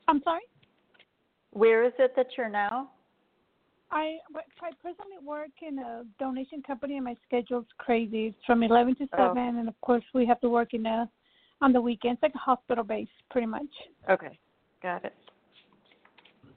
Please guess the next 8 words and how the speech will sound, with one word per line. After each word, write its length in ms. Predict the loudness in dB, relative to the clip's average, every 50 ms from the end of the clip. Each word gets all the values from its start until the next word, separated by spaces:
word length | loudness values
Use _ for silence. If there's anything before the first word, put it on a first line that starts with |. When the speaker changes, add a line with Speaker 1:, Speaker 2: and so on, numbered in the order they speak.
| _ _ _ _ _ _ _ _ _ _ _ -20 -20 -20 _ _ _ _ 0
Speaker 2:
Okay. 220 | 0 0 0 -4 -10 -12 -14 -18 -20 _ -20 -20 -18 -18 -20 -20 _ _ _ _ _ _ -20 -20 _ _ _ _ _ _ _ -20 _ _ _ _ _ _ _ _ _ _ _ _ _ _ _ _ _ _ _ -10 -8 -8 -8 -8 _ _ _ _ _ _ _ _ -20 -20 _ _ -20 -20 _ _ _ _ _ _ _ _ _ _ _ _ _ _ _ _ -20 -16 -14 -14 -14 -4 -2 -2
It's, 160 | -2 -2 -4 -10 -18 -10 -4
it's 180 | -2 -2 -2 -4 0 2
so 160 | 4 4 4
interesting 560 | 2 0 -4 -6 -8 -10 -10 _ -10 -10 -8
because, 560 | -8 -10 -10 -6 -2 -2 0 0 0 -2 -4 -8 _ _ -20 -14 -10
um, 440 | -6 -4 -4 -2 -4 -4 -6 -8 -12 -16 _ _ _ _ _ _ _ _ _ _ _ _ _ _ _ _ _ _ _ _ _ _ _ _ _ _ _ _ _ _ _ _ -4 -2
the 80 | -2